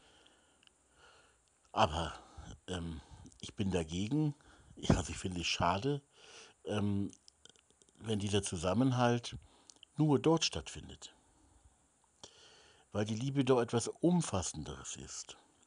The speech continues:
Und weil Zusammenhalt doch für alle Menschen gemeinsam da ist. Das heißt, ich glaube, man muss überhaupt nicht den Zusammenhalt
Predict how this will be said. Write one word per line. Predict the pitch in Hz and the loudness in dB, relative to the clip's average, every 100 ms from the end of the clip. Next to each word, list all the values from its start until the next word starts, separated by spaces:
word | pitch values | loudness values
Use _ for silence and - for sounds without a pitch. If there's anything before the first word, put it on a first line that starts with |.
| _ _ _ - - - - _ | _ _ _ -20 -20 -20 -20 _
Und | 92 107 | -6 -2
weil | 101 101 101 | 2 2 0
Zusammenhalt | - - 95 107 135 139 123 123 120 - - - - _ _ - | -4 -2 2 4 4 4 2 0 -2 -6 -14 -16 -20 _ _ -4
doch | 110 - | -4 -2
für | - 117 | 0 2
alle | 85 139 | 4 4
Menschen | 107 98 98 - 104 | 4 2 0 -4 -4
gemeinsam | 110 120 131 92 80 64 | 0 0 0 -2 -6 -10
da | 64 64 | -12 -14
ist. | - - - - _ _ _ - - - - - - - - - | -14 -16 -16 -20 _ _ _ -20 -20 -20 -20 -20 -20 -20 -20 -14
Das | - - | -8 0
heißt, | 127 143 - - - - _ - - _ _ _ _ _ _ - _ _ _ _ - _ - | 4 4 2 -8 -20 -20 _ -20 -20 _ _ _ _ _ _ -20 _ _ _ _ -20 _ -6
ich | 135 131 | -4 -2
glaube, | - 104 110 127 135 127 - _ _ _ _ _ _ _ - _ _ _ _ | 2 4 6 6 4 2 -4 _ _ _ _ _ _ _ -20 _ _ _ _
man | 113 127 | 0 2
muss | 135 | 2
überhaupt | 147 120 135 151 - | 0 2 2 0 -6
nicht | - | -4
den | 127 | -2
Zusammenhalt | 117 107 107 123 107 98 90 | -2 2 2 2 0 -2 -4